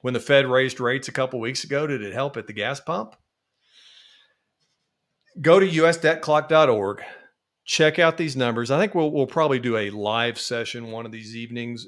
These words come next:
and, um, you know, break down some of these numbers. It's,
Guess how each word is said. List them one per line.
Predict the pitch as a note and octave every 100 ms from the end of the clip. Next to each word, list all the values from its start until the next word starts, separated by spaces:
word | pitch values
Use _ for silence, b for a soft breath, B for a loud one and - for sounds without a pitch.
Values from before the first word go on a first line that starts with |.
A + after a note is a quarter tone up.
| -
and, | G#2+ G#2+ G2+
um, | G2 F#2 F2+ - _ _ _ _ _ _ _ _ _ _ -
you | F3
know, | D3
break | C3+ D#3+ D#3
down | B2 C#3 C3
some | B2+ A2
of | G#2
these | G2+
numbers. | G#2+ G#2+ G2+ G2 A#2+
It's, | A#2 -